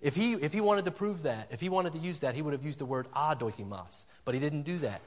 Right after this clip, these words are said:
It's doikimos. It's, he brings us through the trials of life to prove us, to, so that in the, at the judgment seat of Christ, when we receive that commendation from him, he can stamp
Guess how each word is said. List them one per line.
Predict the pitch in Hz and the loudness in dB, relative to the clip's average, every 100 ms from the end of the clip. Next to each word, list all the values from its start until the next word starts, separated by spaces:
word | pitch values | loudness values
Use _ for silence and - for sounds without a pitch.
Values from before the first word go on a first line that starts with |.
| - - | -18 -10
It's | 127 - | -8 -2
doikimos. | 160 175 143 123 104 - - - | 0 0 0 -2 -4 -6 -12 -4
It's, | 135 | -4
he | - 156 | -2 0
brings | 135 214 220 | 2 2 4
us | 202 | 0
through | - 175 | 0 -2
the | |
trials | 151 175 165 156 | 0 2 2 0
of | 139 | -2
life | 147 139 - - | -2 -2 -8 -8
to | - 175 | -2 -2
prove | - 220 220 | 0 0 2
us, | 147 113 - - - | 2 0 -4 -14 -4
to, | 175 160 | 0 0
so | - 175 | 4 6
that | 165 160 | 8 8
in | 165 151 | 4 2
the, | 143 - | 2 2
at | 151 143 | 2 2
the | |
judgment | 120 165 208 233 | 4 6 6 2
seat | - 220 | -4 -2
of | 208 | -4
Christ, | - 151 127 127 | 0 0 0 0
when | 143 139 | -2 -2
we | |
receive | 135 127 - 196 214 208 - - - | -2 -2 -4 -4 -4 -6 -12 -20 2
that | 151 151 | 2 2
commendation | - 165 165 160 160 175 160 | -2 -2 0 0 -2 -4 -6
from | 170 156 | -6 -6
him, | 131 113 - - | -6 -8 -10 -4
he | 156 | -4
can | 147 131 | 0 -2
stamp | 110 - - 170 180 208 | -2 -8 -6 -4 -2 -2